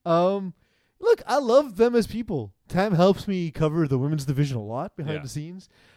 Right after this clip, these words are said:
Speaker 1: Um, and I like Jasmine Rioux. I've played against them a bunch. Uh, obviously having Serge Prelon and Pat Jerome, like,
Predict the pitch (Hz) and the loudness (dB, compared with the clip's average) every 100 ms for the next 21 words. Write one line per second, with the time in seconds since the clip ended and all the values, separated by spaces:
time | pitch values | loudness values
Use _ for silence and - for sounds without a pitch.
0 | _ 160 151 151 147 135 127 117 - _ | _ 0 2 2 2 0 -2 -4 -12 _
1 | - 170 151 143 139 123 - _ _ _ | -4 0 2 2 -2 -6 -14 _ _ _
2 | 170 151 135 143 151 143 156 131 143 160 | -2 0 2 0 2 2 2 2 2 4
3 | 160 127 147 139 127 131 135 127 139 113 | 4 2 -4 -6 -6 -8 -8 -8 -10 -8
4 | 156 156 - - _ _ - 131 127 120 | -6 -6 -6 -14 _ _ -8 -4 -2 -2
5 | 117 117 139 147 156 165 143 139 - 143 | -4 -4 -4 -2 -2 -2 -4 -4 -4 -6
6 | - 143 - 143 143 143 135 135 147 143 | -4 -6 -4 -2 -2 -4 -8 -6 -6 -4
7 | 117 | -6